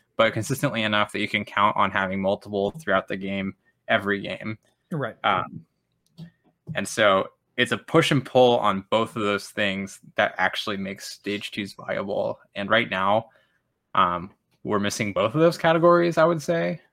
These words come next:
Speaker 1: Um,
Speaker 2: Mm-hmm.
Speaker 1: like, the stage twos aren't powerful enough, nor are they easy enough to get out. Um, so we need a little more support.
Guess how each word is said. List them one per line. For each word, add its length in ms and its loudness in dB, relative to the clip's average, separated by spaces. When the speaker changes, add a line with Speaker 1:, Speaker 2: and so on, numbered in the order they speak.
Speaker 1:
Um, 220 -2
Speaker 2:
Mm-hmm. 80 -2
Speaker 1:
like, 180 -4
the 60 -16
stage 300 -8
twos 120 -6
aren't 260 0
powerful 400 4
enough, 380 2
nor 280 4
are 40 2
they 100 0
easy 280 -6
enough 180 -2
to 80 -6
get 120 0
out. 220 0
Um, 420 -2
so 560 0
we 160 -2
need 160 4
a 40 4
little 200 4
more 160 4
support. 500 2